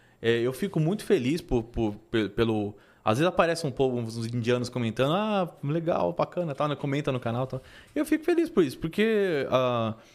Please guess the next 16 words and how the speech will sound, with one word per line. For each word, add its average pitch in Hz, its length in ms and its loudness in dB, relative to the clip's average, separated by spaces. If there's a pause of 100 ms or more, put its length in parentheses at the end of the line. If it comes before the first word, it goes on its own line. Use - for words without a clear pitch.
(340)
é, 110 680 2 (120)
e-, 131 300 0
isso 202 220 0
só 214 180 4
vai, 170 320 2
só - 200 2
mostra 165 400 0
como 190 280 0
eles 170 160 0
avançaram 143 680 2
rápido. 117 520 -4 (680)
Ah, 110 220 -2
ah, 185 180 2
mas, 135 240 -2
é, 143 60 0
eles, 143 720 0